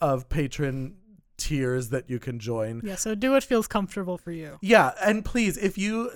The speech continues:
Speaker 1: don't have the cash to spend right now, don't feel obligated to,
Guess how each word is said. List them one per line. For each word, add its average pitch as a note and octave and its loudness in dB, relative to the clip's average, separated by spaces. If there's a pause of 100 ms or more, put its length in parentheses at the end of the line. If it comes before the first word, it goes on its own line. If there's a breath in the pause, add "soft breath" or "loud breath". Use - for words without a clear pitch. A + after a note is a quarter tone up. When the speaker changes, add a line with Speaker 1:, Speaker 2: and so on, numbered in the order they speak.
Speaker 1:
don't F3 4
have D3+ 2
the D3+ 2
cash C#3+ 0
to - -6
spend C#3 -2
right D3 0
now, C#3 -4
don't F#3 0
feel B2+ -6
obligated A#2 -6
to, A2+ -6